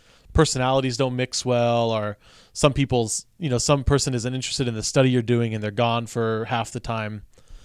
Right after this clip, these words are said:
And so having those on, those really intentional off-ramps where you can have those breakups, and it's not, it's not awkward and it's not weird, but it's like, "Hey, we're coming to the end of this study.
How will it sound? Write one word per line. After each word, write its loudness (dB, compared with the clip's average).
And 2
so 4
having 6
those 0
on, -2
those 0
really 6
intentional -2
off-ramps -2
where 6
you 0
can 0
have -2
those 0
breakups, 0
and 2
it's -2
not, 0
it's 0
not 4
awkward 0
and -2
it's -4
not -4
weird, -4
but 2
it's 0
like, -2
"Hey, 2
we're 0
coming 2
to 0
the 4
end 0
of 0
this 0
study. 0